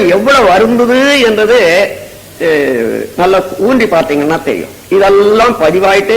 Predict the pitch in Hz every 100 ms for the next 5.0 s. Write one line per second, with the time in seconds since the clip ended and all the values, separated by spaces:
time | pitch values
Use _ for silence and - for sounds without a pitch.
0 | 233 214 240 - 202 226 262 294 277 226
1 | 226 254 285 302 277 254 247 220 202 -
2 | 175 170 127 196 - - - - - 143
3 | 180 196 165 139 156 160 120 - 160 160
4 | - 175 165 143 120 180 302 294 - 277